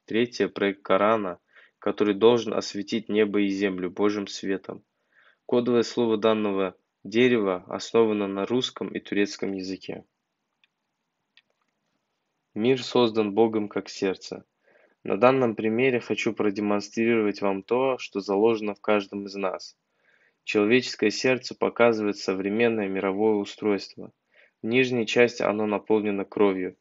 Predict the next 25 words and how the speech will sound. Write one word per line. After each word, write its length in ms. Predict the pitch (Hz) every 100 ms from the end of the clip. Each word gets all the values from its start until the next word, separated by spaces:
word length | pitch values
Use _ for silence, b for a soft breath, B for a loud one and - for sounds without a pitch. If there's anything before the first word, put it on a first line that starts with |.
| _
чуть 200 | - 113
выше 320 | 110 127 123 113
оттенок 460 | 104 117 110 101
крови 300 | - 98 107
становится 580 | 110 - 101 104 101 -
светлее, 600 | - 101 101 101 95 95 _ b b b
а 120 | 101
в 40 |
самой 380 | - 113 113 107
высшей 380 | 98 127 - 107
части 440 | - 107 101 -
ее 180 | 95 104
нет 260 | 107 101 -
вовсе. 460 | 98 92 - 98 _ _ _ _ _ _ _ _ _ _ _ _ _ - B B B
Также 340 | - 117 117 117
устроена 420 | 107 113 117 113
наша 360 | 110 113 - 104
планета. 640 | 107 107 107 92 - - b b b -
В 40 |
нижних 380 | 110 123 127 -
ее 120 | 110
частях 420 | 107 - - 135 -
проживают 500 | 107 101 104 113 110
темнокожие 680 | 110 107 104 120 113 107
люди. 440 | 104 107 95 -